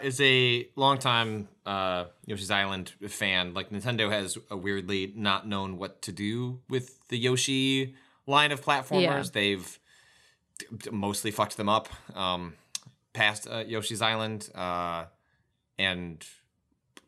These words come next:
Speaker 1: they just really don't know what to do with the character. And, like, they've, like, tried to make it like, "Oh, this is, like,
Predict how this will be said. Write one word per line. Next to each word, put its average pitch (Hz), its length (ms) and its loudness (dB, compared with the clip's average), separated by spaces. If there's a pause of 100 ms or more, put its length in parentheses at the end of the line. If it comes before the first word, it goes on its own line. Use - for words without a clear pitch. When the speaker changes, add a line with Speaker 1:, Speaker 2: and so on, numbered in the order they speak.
(180)
Speaker 1:
they 113 140 0
just 110 180 -4
really 110 220 -2
don't 98 180 -6
know 98 100 -4
what 90 120 -8
to - 80 -12
do 90 60 -4
with 85 100 -10
the 90 60 -10
character. 85 580 -6
And, 82 120 -10
like, 87 120 -8
they've, 92 140 -6
like, 92 160 -2
tried 170 220 2
to 170 60 0
make 170 160 0
it - 20 2
like, 156 160 2
"Oh, 180 100 2
this 180 160 -2
is, 156 120 -4
like, 160 360 2